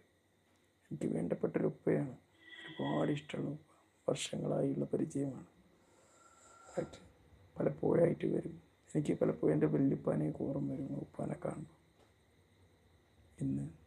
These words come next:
ആ ഉപ്പായ്ക്ക് നിശ്ചയിക്കപ്പെട്ട തീയതിയായിരുന്നു മരണത്തിൻ്റെ തീയതി.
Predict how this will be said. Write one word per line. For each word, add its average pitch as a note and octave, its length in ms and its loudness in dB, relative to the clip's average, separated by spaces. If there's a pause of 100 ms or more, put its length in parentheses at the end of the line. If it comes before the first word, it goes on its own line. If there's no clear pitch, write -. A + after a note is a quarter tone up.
(160)
ആ D3 120 -6
ഉപ്പായ്ക്ക് - 520 -4
നിശ്ചയിക്കപ്പെട്ട - 920 -4
തീയതിയായിരുന്നു C3 840 -4 (880)
മരണത്തിൻ്റെ D#3+ 560 -10
തീയതി. - 440 -18